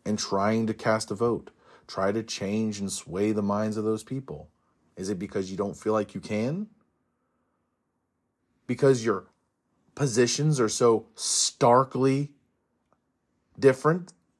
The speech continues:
than that of the consensus of rural America? Because that's not going to work, to marginalize factions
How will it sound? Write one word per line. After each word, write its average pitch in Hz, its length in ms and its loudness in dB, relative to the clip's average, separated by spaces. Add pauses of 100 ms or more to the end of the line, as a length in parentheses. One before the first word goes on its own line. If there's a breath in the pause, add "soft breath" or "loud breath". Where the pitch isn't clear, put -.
(280)
than 135 180 4
that 127 220 8
of 127 120 4
the 123 80 2
consensus 123 640 -2
of 107 140 0
rural 117 240 2
America? 120 500 0
Because 143 460 0 (420 soft breath)
that's 156 420 2
not 147 280 2
going 143 300 2
to 117 60 4
work, 104 520 0 (880)
to 123 80 -6
marginalize 117 1040 0
factions 107 840 -6